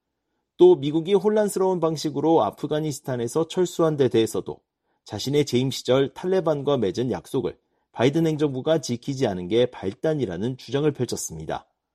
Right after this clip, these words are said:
반면 해리스 부통령은 트럼프 전 대통령이 재임 시절 미 대통령 별장인 캠프 데이비드에 탈레반 지도부를 초청한 사실을 언급하며 강도 높은 비난을 이어갔습니다.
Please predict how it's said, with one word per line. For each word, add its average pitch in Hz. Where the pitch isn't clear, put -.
반면 180
해리스 190
부통령은 180
트럼프 190
전 180
대통령이 151
재임 139
시절 120
미 147
대통령 131
별장인 110
캠프 175
데이비드에 107
탈레반 185
지도부를 139
초청한 180
사실을 131
언급하며 104
강도 123
높은 127
비난을 107
이어갔습니다. 82